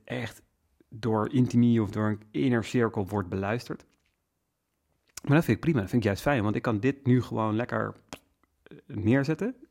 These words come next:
Eh, mijn gedachtes, eh, mijn ideeën delen.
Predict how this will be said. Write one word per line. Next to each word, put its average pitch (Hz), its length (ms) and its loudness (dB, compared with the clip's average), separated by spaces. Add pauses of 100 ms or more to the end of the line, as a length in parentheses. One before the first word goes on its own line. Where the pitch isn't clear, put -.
Eh, 107 240 -10
mijn 104 320 -2
gedachtes, - 680 -8 (460)
eh, 113 120 -4
mijn 104 240 -2
ideeën 113 360 -2
delen. 110 380 0